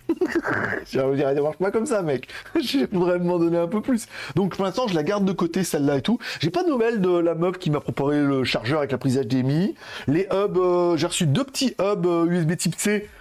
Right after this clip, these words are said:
Alors, j'ai vu que le spécialiste des produits chinois, l'autre, là, le deuxième, il l'a fait,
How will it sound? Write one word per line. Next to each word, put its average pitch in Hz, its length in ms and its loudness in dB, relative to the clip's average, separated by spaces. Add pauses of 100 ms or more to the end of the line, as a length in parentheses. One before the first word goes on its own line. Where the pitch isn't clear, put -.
(200)
Alors, 127 140 -2
j'ai 139 100 0
vu 175 160 0
que 143 120 -2
le 143 160 2
spécialiste 151 520 0
des 131 140 2
produits 135 280 0
chinois, 143 480 0
l'autre, 147 300 0
là, 104 140 -4 (480)
le 127 80 2
deuxième, 127 520 0 (640)
il 160 180 2
l'a 156 140 2
fait, 302 420 -2